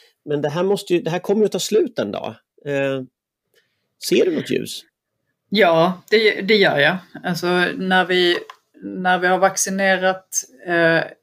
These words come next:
Speaker 2: när vi har vaccinerat en stor del av den vuxna befolkningen, så kommer ju situationen att se annorlunda ut. Men vi kommer att leva med den här pandemin under många år framåt.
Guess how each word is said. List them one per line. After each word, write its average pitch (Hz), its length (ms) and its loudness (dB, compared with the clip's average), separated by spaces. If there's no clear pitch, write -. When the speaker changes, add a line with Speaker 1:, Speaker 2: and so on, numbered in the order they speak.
Speaker 2:
när 190 160 -2
vi 185 80 0
har 190 80 4
vaccinerat 196 760 2
en 180 80 -4
stor 160 580 -2
del 151 280 -2
av 147 100 0
den 147 140 -2
vuxna 151 380 -6
befolkningen, 170 840 -4
så 165 120 -6
kommer 165 500 -4
ju 156 160 -2
situationen 151 640 -8
att 147 60 -6
se 156 100 -4
annorlunda 160 440 -2
ut. 156 240 -4
Men 185 400 -2
vi 202 100 -8
kommer 190 260 -8
att 185 60 -10
leva 202 400 2
med 175 260 -4
den 202 140 -14
här 185 220 -2
pandemin 175 680 -8
under 160 180 -8
många 180 300 -10
år 165 160 -4
framåt. - 480 -6